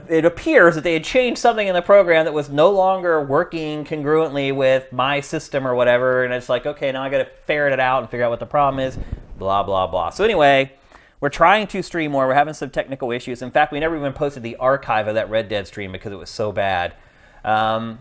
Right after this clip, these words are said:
but I'm gonna stream tomorrow, and probably tomorrow I'm gonna play some Smash, uh, so you guys can come and kick my butt, and kick my butt you will. I'll probably play some Just Cause four, and I just got some Battle Princess Madeline that I think I'm gonna play a little bit. So,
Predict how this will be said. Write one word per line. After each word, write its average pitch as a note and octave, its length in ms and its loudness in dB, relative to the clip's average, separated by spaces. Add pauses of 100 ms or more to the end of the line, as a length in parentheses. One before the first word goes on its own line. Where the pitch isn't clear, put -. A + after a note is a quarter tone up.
but D3+ 320 4
I'm C3+ 240 -2
gonna G#3 200 -2
stream F3+ 420 -6 (160)
tomorrow, B2+ 880 2 (100)
and B2+ 280 -4
probably F3+ 240 0
tomorrow E3 280 -4
I'm D#3 40 -2
gonna C#3+ 120 -4
play D3 160 -4
some C#3 180 -8
Smash, B2 800 -6 (340)
uh, A#2 80 0
so C3+ 140 -6
you C3+ 60 -4
guys C3 160 0
can B2+ 120 -8
come B2 220 -4
and A2 100 -8
kick - 200 -8
my A#2+ 120 -2
butt, A2 360 -2
and A#2 160 -10
kick - 220 -10
my C3 200 -4
butt A#2+ 360 0
you A#2 160 -10
will. A2 480 0 (360)
I'll B2+ 140 2
probably D#3+ 240 0
play F3 180 2
some C#3+ 260 -8
Just D3 440 -2
Cause D3+ 400 0
four, B2+ 680 2 (320)
and C3+ 160 -4
I B2+ 60 -2
just C3+ 240 -8
got C#3 260 0
some A#2+ 440 -4
Battle C3 340 0
Princess B2 460 -6
Madeline A2 460 -2
that F#2 80 -6
I F#2+ 60 -4
think F#2+ 100 -8
I'm F#2+ 60 -10
gonna F#2 140 -12
play F#2+ 180 -8
a F2+ 60 -6
little E2+ 160 -8
bit. E2+ 260 -12
So, D3 360 6